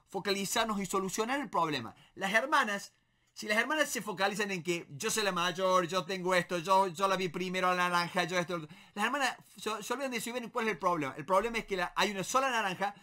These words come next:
y somos dos hermanas. ¿Para qué querés vos la naranja? Ahí está, analizamos el problema y podemos solucionarlo de una forma que ambas estén contentas.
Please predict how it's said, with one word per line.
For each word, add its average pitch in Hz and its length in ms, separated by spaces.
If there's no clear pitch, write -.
y 175 60
somos 196 280
dos 185 160
hermanas. 175 440
¿Para 135 220
qué 170 160
querés 147 320
vos 135 280
la 127 340
naranja? 101 600
Ahí 170 180
está, 147 340
analizamos 196 440
el 190 60
problema 220 560
y 165 120
podemos 170 440
solucionarlo 156 840
de 139 120
una 269 160
forma 196 400
que 226 160
ambas 277 560
estén 156 320
contentas. 123 680